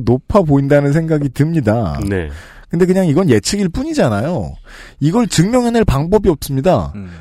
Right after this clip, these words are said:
Speaker 1: 그렇다면 국정원의 국가정보기관으로서의 기능을 부정해야 돼요. 까놓고 탈탈 털어봐야 되니까. 따라서 본 정부가, 이번 정부가 할 수 있는 가장 훌륭한 방법은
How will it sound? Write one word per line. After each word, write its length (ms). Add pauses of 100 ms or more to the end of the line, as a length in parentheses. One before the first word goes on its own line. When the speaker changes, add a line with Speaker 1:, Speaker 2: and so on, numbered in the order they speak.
Speaker 1:
그렇다면 480
국정원의 920
국가정보기관으로서의 1400
기능을 440
부정해야 560
돼요. 300 (420)
까놓고 380
탈탈 340
털어봐야 540
되니까. 520 (920)
따라서 600
본 260
정부가, 520
이번 380
정부가 420
할 120
수 140
있는 240
가장 640
훌륭한 480
방법은 840